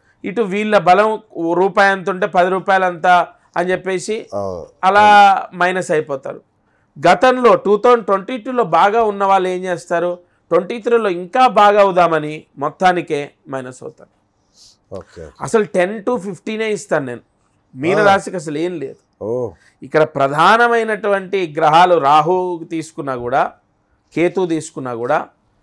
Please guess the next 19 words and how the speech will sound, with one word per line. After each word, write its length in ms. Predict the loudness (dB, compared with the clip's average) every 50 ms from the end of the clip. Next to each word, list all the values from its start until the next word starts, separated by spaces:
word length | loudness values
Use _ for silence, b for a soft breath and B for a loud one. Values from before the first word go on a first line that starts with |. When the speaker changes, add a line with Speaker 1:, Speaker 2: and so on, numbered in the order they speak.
| _ _ -10
Speaker 1:
ఇటు 760 | -10 -6 -2 -2 0 0 0 0 0 0 0 0 -2 -2 -6 -8
శని 300 | -6 -4 -4 -2 -2 -2
తీసుకున్నా, 540 | -4 -4 -6 -8 -8 -12 -10 -6 -4 -4
గురువు 340 | -4 -4 -4 -2 0 0 0
తీసుకున్నా, 560 | 0 -2 -4 -6 -8 -14 -16 -14 -12 -12 -14 -14 _ _ _ _ _ _ _ _ _ _ _ -10
ఒక 200 | -10 -8 -2 -2
గురువు 520 | -4 -4 -2 0 2 4 4 4 2 2 -6 _ -12 -4 -2
గంగా 280 | -2 -2 2 2 2 2
పుష్కరాల 580 | 2 0 -6 -8 -6 -4 0 0 2 2 0 -2
తర్వాత 540 | -2 -2 0 0 2 4 2 2 0 -2
ధనస్థానంలోకి 880 | -4 -2 -2 0 0 -2 -4 -2 -2 0 0 0 -2 -2 -2 -2 -2 -2
వస్తాడు. 520 | -4 -4 -2 0 2 4 4 2 0 0 -4 _ _ _ _ _ _ _ _ -6
అప్పుడు 480 | -4 -4 -4 -6 _ 2 4 4 6 4
మీ, 280 | 4 2 -2 -2 -2 -4
వీళ్ళు 300 | -2 -4 -2 0 0 0
ఏమవుతుందంటే 680 | 0 0 0 0 0 -2 -6 -10 -10 -10 -8 -8 -10
కొంత 500 | -12 _ -6 -6 -6 -6 -8 -10 -6 -4
ఉపశమనాన్ని 760 | -2 -2 -2 -4 -8 -8 -6 -4 -4 -2 -2 -2 -2 -2 -4
పొందుతారు. 600 | -4 -4 -4 -6 -8 -4 0 2 2 2 0 -2